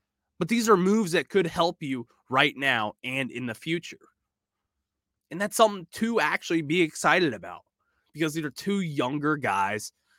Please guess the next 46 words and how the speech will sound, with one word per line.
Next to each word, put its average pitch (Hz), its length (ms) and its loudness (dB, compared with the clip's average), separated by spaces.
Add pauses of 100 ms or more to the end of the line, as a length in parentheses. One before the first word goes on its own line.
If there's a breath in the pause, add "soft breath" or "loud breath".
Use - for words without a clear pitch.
(100)
who 139 80 -4
are 131 120 -2
kinda 156 280 0
getting 151 340 -2
looked 131 300 -6
over 117 340 0
in 113 120 -4
a 98 60 -6
loaded 117 500 -2
free 127 260 -4
agent 101 360 -8
class, - 560 -10 (760)
who 139 160 -2
might 135 340 2
not 151 240 -2
get 131 120 -2
all 127 160 0
the 131 100 -2
money 120 280 0
they 113 200 -2
deserve 107 440 -4 (320)
because 156 440 0
of 139 100 0
that 104 240 0
loaded 104 340 -6
free 98 280 -6
agent 98 220 -14
class. - 500 -8 (880)
So 151 120 -4
you're 151 80 0
gonna 175 120 -4
be 156 60 -4
going 170 240 0
bargain 156 440 4
shopping. 104 520 -4
This 160 180 -4
is 170 100 -6
what 170 180 0
you 160 120 -6
do. 143 340 4
This 156 180 -6
is 170 80 -8
what 175 260 0
rebuilding 160 640 2
teams 165 400 -4
do. 147 400 2